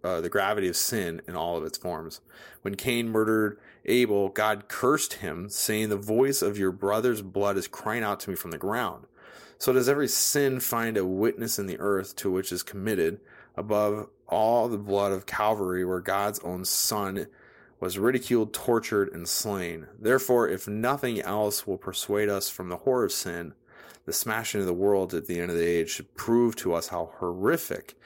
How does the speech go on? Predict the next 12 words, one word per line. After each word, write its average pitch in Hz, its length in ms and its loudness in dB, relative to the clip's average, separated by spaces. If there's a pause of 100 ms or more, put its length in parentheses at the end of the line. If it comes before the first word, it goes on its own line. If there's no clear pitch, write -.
(260)
in 87 140 -14
God's 117 380 0
sight 101 600 0 (360)
is 92 180 -6
the 95 100 -2
stain 117 520 2
of 107 140 0 (100)
every 113 200 2
sin 107 540 0
committed 98 520 0
by 90 140 -2
man. 87 520 -8